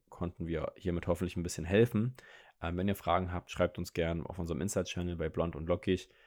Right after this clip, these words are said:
Ähm, können da auch noch mal eine Insta-Umfrage machen, was quasi eure Probleme bei der Selbstständigkeit sind, wo ihr gern Hilfe hättet. Und dann mit euch einfach in Kontakt kommen, ein bisschen antworten.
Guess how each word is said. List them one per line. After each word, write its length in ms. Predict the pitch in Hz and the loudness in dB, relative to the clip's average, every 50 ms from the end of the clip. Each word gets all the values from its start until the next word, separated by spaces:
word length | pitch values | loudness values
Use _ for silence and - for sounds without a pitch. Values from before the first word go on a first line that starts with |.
| - - _ _ _ - | -20 -20 _ _ _ -6
Ähm, 560 | 80 80 78 78 78 78 78 78 78 80 - - _ _ _ | -4 -4 -2 -4 -4 -4 -6 -8 -8 -10 -14 -18 _ _ _
können 200 | - - 87 87 | -4 -2 0 2
da 60 | 60 | 0
auch 120 | 60 85 | 0 0
noch 140 | 82 82 80 | -2 -4 -2
mal 440 | 82 80 78 78 78 76 76 - - _ _ | -2 -2 -2 -2 -2 -4 -6 -8 -12 _ _
eine 100 | 78 71 | -6 -4
Insta-Umfrage 680 | 73 98 - - 101 87 90 90 - - 82 87 85 | -2 -2 0 0 0 0 0 -2 -4 -2 -2 -2 0
machen, 520 | 82 78 76 80 - 87 82 82 80 76 - | -2 -2 -4 -4 -4 -6 -6 -6 -6 -8 -10
was 300 | - - - - - - | -8 -6 -4 -4 -4 -6
quasi 340 | - - 82 80 80 82 80 | -6 -2 -2 -2 0 -2 -2
eure 340 | - - 90 95 90 92 87 | 2 4 4 4 4 2 -2
Probleme 380 | - - 85 80 87 87 85 | -2 -6 -2 0 0 0 2
bei 100 | 82 82 | 0 0
der 120 | 78 82 85 | 0 0 2
Selbstständigkeit 640 | 87 95 90 - - 90 87 85 - - 90 82 - | 2 2 2 2 0 0 0 0 -2 -2 -2 -2 -2
sind, 120 | - 85 | -4 -4
wo 120 | 78 78 | -2 -2
ihr 80 | 80 78 | -2 0
gern 140 | - 80 87 | -2 -2 0
Hilfe 280 | 87 95 101 - - 90 | 2 2 2 2 2 0
hättet. 300 | 90 90 - 90 - - - - - - - - _ _ _ | 0 2 0 0 -2 -2 -14 -20 -20 -20 -20 -20 _ _ _
Und 360 | 82 80 80 80 82 80 - | -2 0 0 0 -2 -2 -2
dann 320 | 76 76 80 82 73 - - _ _ _ | -4 -2 -2 -2 -4 -6 -10 _ _ _
mit 140 | 98 98 80 | 0 4 4
euch 180 | 82 90 - | 4 4 2
einfach 200 | 76 87 92 87 | 0 0 0 0
in 80 | 85 - | 0 0
Kontakt 320 | - 82 - 95 90 - | -2 -2 0 0 -2 -2
kommen, 240 | - - 98 90 87 | 0 -2 -2 -2 -2
ein 40 | 82 | -4
bisschen 240 | - - - - - | -6 -8 -8 -4 -4
antworten. 520 | - 90 - - 92 92 - - 98 | -4 -2 2 4 4 4 4 -2 -6